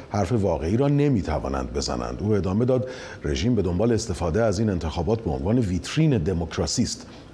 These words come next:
اما تاکنون هزاران نامزد را رد صلاحیت کرده.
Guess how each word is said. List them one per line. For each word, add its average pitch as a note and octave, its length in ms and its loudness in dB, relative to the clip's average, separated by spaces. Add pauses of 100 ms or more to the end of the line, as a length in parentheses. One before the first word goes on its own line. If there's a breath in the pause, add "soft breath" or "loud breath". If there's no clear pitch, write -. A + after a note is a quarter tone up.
اما D2 320 0 (320 loud breath)
تاکنون A2 480 2
هزاران F#2+ 520 0
نامزد F2 440 0
را E2+ 280 0
رد C2+ 320 -4
صلاحیت - 580 -6
کرده. - 320 -8